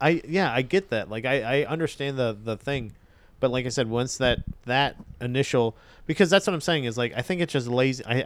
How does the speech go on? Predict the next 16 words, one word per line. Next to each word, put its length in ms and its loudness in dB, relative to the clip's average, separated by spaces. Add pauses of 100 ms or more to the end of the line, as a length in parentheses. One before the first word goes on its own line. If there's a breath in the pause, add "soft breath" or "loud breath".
I, 200 -2 (240)
I 60 6
feel 260 4
like 260 6 (720)
it 160 0
may 300 2
have 160 0
not 180 0
have 80 -2
been 440 -2 (140)
profiling 640 0
as 240 -2
much 220 -2
as 100 -6
it 120 -2
was 220 -4